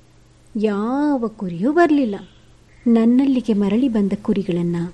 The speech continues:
ಇಲ್ಲಿರುವ ಜಾದೂ ತೊರೆಯಲ್ಲಿ ಸ್ನಾನ ಮಾಡಿಸಲಾಗುತ್ತದೆ. ಅವುಗಳಿಗೆ ಹಳೆಯ ನೆನಪುಗಳು ಉಳಿಯುವುದೇ ಇಲ್ಲ" ಅಂತ ನಕ್ಕಳು ಕಿನ್ನರಿ. "ಛೇ, ಇದು ಅನ್ಯಾಯ" ಅಂತ ಅನ್ನಿಸ್ತು ತಮ್ಮನಿಗೆ. ಕಾರಣ,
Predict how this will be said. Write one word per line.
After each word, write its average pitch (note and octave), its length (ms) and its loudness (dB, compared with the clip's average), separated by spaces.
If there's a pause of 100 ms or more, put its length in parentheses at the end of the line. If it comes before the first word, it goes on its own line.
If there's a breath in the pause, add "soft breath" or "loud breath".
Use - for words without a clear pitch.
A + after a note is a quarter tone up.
(440 soft breath)
ಇಲ್ಲಿರುವ G#3+ 400 2
ಜಾದೂ A3+ 500 0
ತೊರೆಯಲ್ಲಿ F#3+ 580 -2
ಸ್ನಾನ G#3+ 440 0
ಮಾಡಿಸಲಾಗುತ್ತದೆ. F3 920 -4 (540 soft breath)
ಅವುಗಳಿಗೆ F#3 680 -2 (360)
ಹಳೆಯ G#3+ 340 0
ನೆನಪುಗಳು G3+ 760 -2 (240)
ಉಳಿಯುವುದೇ A3 800 2
ಇಲ್ಲ" F3+ 200 -2 (840)
ಅಂತ A#3 280 -2
ನಕ್ಕಳು G#3 560 -2
ಕಿನ್ನರಿ. A3 520 0 (580)
"ಛೇ, - 280 0 (300)
ಇದು F4 200 4
ಅನ್ಯಾಯ" E4 480 4 (460)
ಅಂತ A#3 220 0
ಅನ್ನಿಸ್ತು G3 340 -4
ತಮ್ಮನಿಗೆ. G#3 580 0 (480 soft breath)
ಕಾರಣ, C#4 320 2